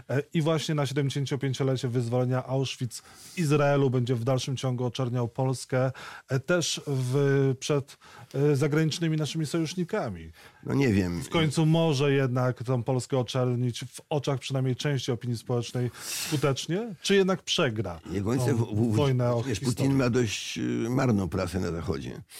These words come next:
Speaker 2: W związku z czym jego Ataki na nas specjalnie nam nie szkodzą, żeby nie powiedzieć, że nawet pomagają. W związku z czym tym się akurat bym nie, nie przejmował. Natomiast powtarzam jeszcze raz, tu chodzi o wizję świata.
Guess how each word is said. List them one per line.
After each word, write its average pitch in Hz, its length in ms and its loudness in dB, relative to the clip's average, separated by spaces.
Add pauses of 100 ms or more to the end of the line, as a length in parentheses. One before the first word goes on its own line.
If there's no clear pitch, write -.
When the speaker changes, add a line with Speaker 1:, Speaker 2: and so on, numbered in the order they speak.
Speaker 2:
W - 260 -12
związku 82 240 -2
z 92 40 -6
czym 104 720 0
jego 104 280 0
Ataki 101 240 -2
na 101 100 0
nas 101 140 -2
specjalnie 95 400 -2
nam 95 160 -2
nie 98 100 0
szkodzą, 82 360 -4
żeby 82 200 -4
nie 85 100 -4
powiedzieć, 78 360 -4
że 69 60 -10
nawet - 180 -8
pomagają. 85 540 -6 (880)
W - 40 -6
związku 95 260 -4
z - 40 -10
czym 117 200 -4
tym 180 140 -4
się 110 140 0
akurat 101 260 0
bym 101 360 0
nie, 104 140 0
nie 110 140 2
przejmował. 101 500 0 (420)
Natomiast 92 240 -2
powtarzam 123 300 2
jeszcze 117 220 0
raz, - 280 -4 (200)
tu 90 100 -4
chodzi 131 320 0
o 123 260 0
wizję 107 500 0
świata. - 360 -6